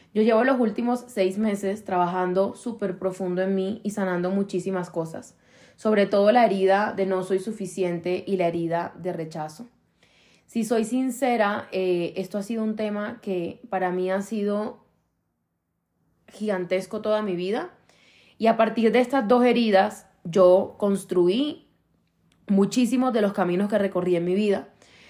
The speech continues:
Y esos caminos me llevaron a experiencias muchas veces muy dolorosas.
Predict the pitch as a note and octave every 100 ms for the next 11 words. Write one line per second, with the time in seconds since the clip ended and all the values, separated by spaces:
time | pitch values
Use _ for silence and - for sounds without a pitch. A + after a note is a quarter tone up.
0 | - - A3 A3 B3 C#4 A3+ G3+ A#3+ G#3+
1 | F3+ F#3 A3 A3 G3 F#3+ F3 F3 G3 G#3
2 | G3+ G3+ F#3+ G3+ G#3+ G3+ F#3 F#3 F#3 A3
3 | A#3 G#3 -